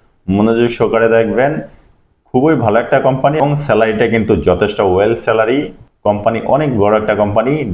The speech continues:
ডাইরেক্ট কোম্পানি, কোম্পানির নামে বিশেষ হবে, কোনো ইস্যুস নাই। বাংলাদেশ থেকে সরাসরি আপনারা ইন্টারভিউর মাধ্যমে সরাসরি এই কোম্পানিতে যাবেন। কোম্পানির নামটা হচ্ছে এসএসসি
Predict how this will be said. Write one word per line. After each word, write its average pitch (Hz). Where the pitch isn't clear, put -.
ডাইরেক্ট 104
কোম্পানি, 110
কোম্পানির 107
নামে 110
বিশেষ 113
হবে, 120
কোনো 110
ইস্যুস 117
নাই। 127
বাংলাদেশ 110
থেকে 107
সরাসরি 107
আপনারা 98
ইন্টারভিউর 120
মাধ্যমে 107
সরাসরি 101
এই 101
কোম্পানিতে 98
যাবেন। 98
কোম্পানির 139
নামটা 131
হচ্ছে 139
এসএসসি 107